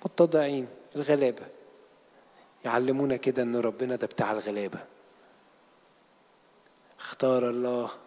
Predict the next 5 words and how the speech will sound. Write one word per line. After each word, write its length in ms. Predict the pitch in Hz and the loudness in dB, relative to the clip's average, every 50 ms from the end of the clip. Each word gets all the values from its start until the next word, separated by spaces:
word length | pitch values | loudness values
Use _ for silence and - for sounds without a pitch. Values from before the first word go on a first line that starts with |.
| - - - | -18 -12 -10
أدنياء 560 | 117 110 113 120 120 120 120 120 117 - - | -10 -8 -6 -4 -2 -2 -2 -2 -4 -6 -6
العالم 640 | 113 110 101 107 110 107 104 104 101 98 101 101 107 | -6 -6 -4 -4 -4 -6 -6 -6 -8 -8 -8 -6 -4
والمصدرة 800 | 113 113 113 110 113 113 110 - - 120 113 113 110 104 98 - - - - - | -2 -2 -2 -2 -2 -2 -4 -2 0 2 2 2 2 0 -6 -8 -12 -16 -8 -4
وغير 460 | 110 110 107 107 107 - 117 117 113 | -4 -4 -2 -4 -4 -2 0 0 0
الموجود. 480 | 113 110 110 107 107 104 98 110 107 | 0 0 0 0 0 0 0 -2 -4